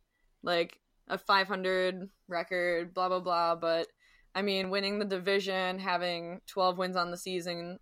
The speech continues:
with one game left, like, this is extremely unexpected, and it makes you think, like, okay, this is just year one, like, what can we look forward to now? Like, it's just, hopefully it just keeps getting better and better, but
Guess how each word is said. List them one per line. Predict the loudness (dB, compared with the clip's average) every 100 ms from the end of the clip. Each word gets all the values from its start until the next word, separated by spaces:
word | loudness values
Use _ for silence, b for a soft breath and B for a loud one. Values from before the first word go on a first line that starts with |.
| -18 _ _
with | -6 -4
one | -2 0
game | 0 -2 0
left, | 0 0 -2
like, | -2 -2 -6 _ _ -20 _ _ _ _ _
this | -4 0
is | 0 0 -4 -18 _ _
extremely | -6 -4 -4 0 0
unexpected, | 0 -2 -2 -2 -2 0 0 2 0 -4 _ _ -2
and | 0 0 -2 0
it | -2 0
makes | -4 -2
you | -4
think, | -2 -4 -2
like, | -2 0
okay, | -2 2 2
this | 2 -2
is | -4
just | -2 -4 -2
year | 0 0
one, | 0 -2 0 -2 -2
like, | 0 -2 -4 -16 _ _ _
what | -6 0 0
can | 0 -2
we | 0
look | -2
forward | 0 2 2 0
to | -6 -8
now? | -4 -2 -2 -6 _ _ _ _ _ -2
Like, | 0 0
it's | -2
just, | -6 -2
hopefully | 2 2 4 2
it | 2
just | -4 -4
keeps | -6 -4
getting | -4 0
better | 0 2 -2
and | -2
better, | -2 0 -4 -2
but | 0 0 -2